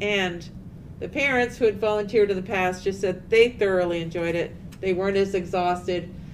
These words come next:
They didn't have to spend as much time planning and on campus, and they got to experience with their children. So I think there's value to having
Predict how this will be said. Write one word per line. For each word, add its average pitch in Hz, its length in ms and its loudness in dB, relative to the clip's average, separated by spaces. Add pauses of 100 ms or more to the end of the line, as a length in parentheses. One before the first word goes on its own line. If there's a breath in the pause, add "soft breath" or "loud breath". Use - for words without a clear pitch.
(160 loud breath)
They 196 140 2
didn't 196 180 4
have 185 140 0
to 190 80 -4
spend 190 260 -4
as 180 160 -2
much 185 240 -4
time 185 420 -2
planning 190 580 0
and 175 140 -4
on 175 180 -6
campus, 180 640 -2
and 165 320 -4 (520 loud breath)
they 202 120 4
got 196 180 2
to 202 80 0
experience 180 640 -2
with 170 160 -4
their 165 160 2
children. 160 580 -2
So 185 160 -4
I 202 120 0
think 285 180 -6
there's 320 200 0
value 240 480 6
to 202 120 2
having 180 560 2